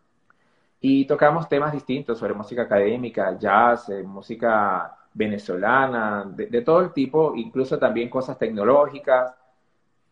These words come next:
hasta que finalmente, pues, nos dimos cuenta que ya era algo que estaba bastante engranado,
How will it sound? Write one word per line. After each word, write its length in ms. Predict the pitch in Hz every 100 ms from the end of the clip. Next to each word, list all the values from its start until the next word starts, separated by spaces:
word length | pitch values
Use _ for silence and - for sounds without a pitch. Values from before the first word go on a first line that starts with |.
| _ _
hasta 300 | 160 156 135
que 100 | 135
finalmente, 880 | 123 131 143 156 165 165 180 175 _ _ _ _ -
pues, 200 | 120 120
nos 140 | 120
dimos 220 | 123 147
cuenta 280 | 160 151 156
que 120 | 123
ya 120 | 120
era 140 | 127 143
algo 180 | 147 147
que 60 |
estaba 260 | 135 120 135
bastante 540 | 131 - 135 139 135
engranado, 760 | 135 127 113 110 113 120 151 -